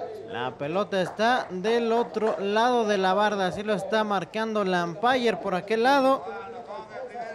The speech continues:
Con este cuadrangular de Carlos Ojeda le está poniendo tres carreras más al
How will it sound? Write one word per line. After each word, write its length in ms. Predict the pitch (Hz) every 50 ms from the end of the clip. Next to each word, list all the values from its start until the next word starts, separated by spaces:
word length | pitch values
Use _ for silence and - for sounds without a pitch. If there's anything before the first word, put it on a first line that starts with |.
| - - - -
Con 140 | - 143 165
este 240 | 175 151 - 175 -
cuadrangular 960 | - 156 170 175 170 170 160 165 165 170 170 170 156 165 175 185 202 220 214
de 180 | 190 196 175 -
Carlos 460 | - 214 233 233 226 233 226 190 196 -
Ojeda 420 | - 202 - - 262 277 277 269 254
le 80 | 226
está 240 | 196 170 - 220 208
poniendo 480 | - 202 202 208 220 226 220 208 208 190
tres 540 | - - - 214 220 226 247 240 226 180 -
carreras 500 | - 196 190 214 220 214 208 190 170 165
más 640 | 185 202 208 214 208 185 - - - - - - - - - - - - - - - - - - - - - - - - - - - - - - - - - - - - - - - 76 - 76 73 73 - 73 78 78 76 - - - - - 80 - - - - - - - - - - - - - - - - - - - - - - - - - - - - - - - 113 - - - - - - - - - - - - 92 - - - - - 107
al 400 | 113 139 160 180 202 190 -